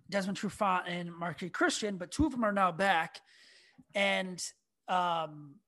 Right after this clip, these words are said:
yeah, the other one that kinda was interesting for me was keeping five tight ends. And obviously you look at it, and J P Holtz is probably their best blocking tight end, but is he really worth holding a roster spot for what the Bears wanna do right now?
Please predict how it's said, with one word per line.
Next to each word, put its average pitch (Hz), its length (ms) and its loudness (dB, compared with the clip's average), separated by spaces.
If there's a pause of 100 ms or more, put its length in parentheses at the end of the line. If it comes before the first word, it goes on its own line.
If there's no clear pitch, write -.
(260)
yeah, 247 180 4
the 190 100 2
other 370 160 8
one 262 200 6
that 190 120 2
kinda 202 220 2
was 180 260 -4
interesting 185 400 -2
for 185 160 -2
me 180 160 0
was 180 420 0
keeping 269 320 2
five 208 540 2
tight 202 300 0
ends. 156 500 0 (680)
And 180 440 0
obviously 254 520 6
you 208 80 -2
look 226 220 0
at 208 100 4
it, 190 60 -4
and 175 80 -8
J 208 160 2
P 214 100 -4
Holtz 196 220 -2
is - 60 -14
probably 175 240 -2
their 147 60 -10
best 190 380 -4
blocking 185 480 0
tight 156 280 -6
end, 156 200 -6
but 170 120 0
is 165 80 -4
he 175 80 -4
really 233 340 2
worth 214 540 2
holding 202 480 -2
a 170 60 -2
roster 170 420 0
spot 160 380 -2 (280)
for 185 120 -8
what 180 120 -2
the 175 60 -8
Bears 175 260 -2
wanna 175 160 -4
do 170 120 -6
right 160 120 -4
now? 156 240 -4